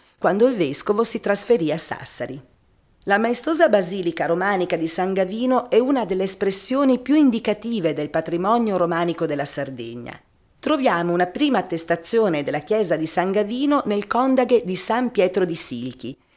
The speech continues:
risalente al milleottantadue circa. Altre sue notizie sono presenti nel Condaghe di San Gavino, redatto nel tredicesimo secolo. Ciò nonostante, la cronologia esatta dell'edificio non è facilmente determinabile,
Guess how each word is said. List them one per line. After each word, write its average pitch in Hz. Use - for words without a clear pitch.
risalente 254
al 180
milleottantadue 196
circa. 135
Altre 339
sue 214
notizie 254
sono 214
presenti 185
nel 170
Condaghe 160
di 147
San 165
Gavino, 170
redatto 240
nel 185
tredicesimo 170
secolo. 117
Ciò 208
nonostante, 170
la 190
cronologia 208
esatta 170
dell'edificio 147
non 262
è 151
facilmente 151
determinabile, 135